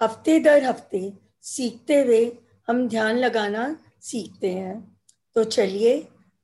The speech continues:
आज हम इस ध्यान क्रिया के खूबसूरत सफर पर चलते हैं।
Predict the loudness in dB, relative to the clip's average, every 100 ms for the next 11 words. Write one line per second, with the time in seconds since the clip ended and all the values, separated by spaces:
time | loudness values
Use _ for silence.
0 | -6 0 2 4 2 2 -2 -4 -4 -2
1 | -2 -4 -6 -2 -2 -2 -6 -6 -8 _
2 | _ _ -4 -4 -2 -2 0 0 -2 -4
3 | -4 -6 2 2 2 -4 -4 -6 -8 -8
4 | -14